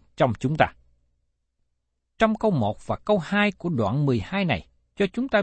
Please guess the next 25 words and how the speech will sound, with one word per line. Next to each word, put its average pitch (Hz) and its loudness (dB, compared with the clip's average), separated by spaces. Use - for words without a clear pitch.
biết 247 -4
ngày 123 0
khai 190 0
sinh 190 -4
của 190 -6
một 143 -2
dân 185 0
tộc. - 0
Khi 202 0
đi 202 0
vào 123 0
xứ - -4
Ai 202 4
Cập, - -2
Israel 202 0
là 120 4
một 107 -2
gia 202 4
đình. 131 0
Còn 107 2
khi 170 -4
ra 180 4
khỏi - -4
Ai 185 0
Cập, - -2